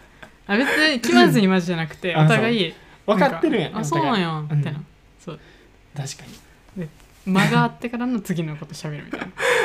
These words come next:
Speaker 1: <laughs> あの間をさ、YouTubeでそのまま流したらやばいよな。
Speaker 2: やばい。
Speaker 1: あの、めっちゃ長いよな。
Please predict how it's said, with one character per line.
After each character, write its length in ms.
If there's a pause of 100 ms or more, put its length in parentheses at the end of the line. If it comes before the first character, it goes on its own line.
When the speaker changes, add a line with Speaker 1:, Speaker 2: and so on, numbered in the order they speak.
(140)
Speaker 1:
<laughs> 0
あ 160
の 180
間 360
を 80
さ、 240
YouTube 460
で 120
そ 140
の 80
ま 140
ま 100
流 100
し 100
た 60
ら 60
や 80
ば 100
い 60
よ 80
な。 260
Speaker 2:
や 160
ば 120
い。 20
Speaker 1:
あ 40
の、 60
め 140
っ 80
ち 100
ゃ 60
長 200
い 80
よ 100
な。 180